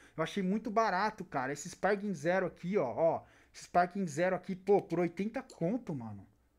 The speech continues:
Você vai pagar, em vez de você pagar quinhentos, você pagar oitenta conto, pô,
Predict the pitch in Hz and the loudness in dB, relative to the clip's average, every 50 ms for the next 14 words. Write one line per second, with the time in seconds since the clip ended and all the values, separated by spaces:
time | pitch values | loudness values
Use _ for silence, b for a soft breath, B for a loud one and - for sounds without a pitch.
0 | _ _ _ - 156 175 175 - 202 202 214 220 226 214 196 185 220 220 220 - | _ _ _ -6 -4 -4 -2 -2 -4 -2 -2 -2 -2 -2 0 0 0 0 0 -6
1 | 185 - 202 196 208 196 - - 202 196 220 226 - 185 180 185 185 190 185 - | -8 -4 -4 -4 -4 -6 -6 -6 -4 -4 -4 -4 -6 -6 -8 -8 -8 -8 -6 -4
2 | 196 196 202 202 196 190 - 226 233 233 190 190 - - 226 214 147 - - - | -4 -2 -2 -2 -2 -2 -4 -6 -6 -6 -8 -8 -6 -4 -4 -4 -4 -6 -8 0
3 | - 226 202 156 B | 4 4 4 4 B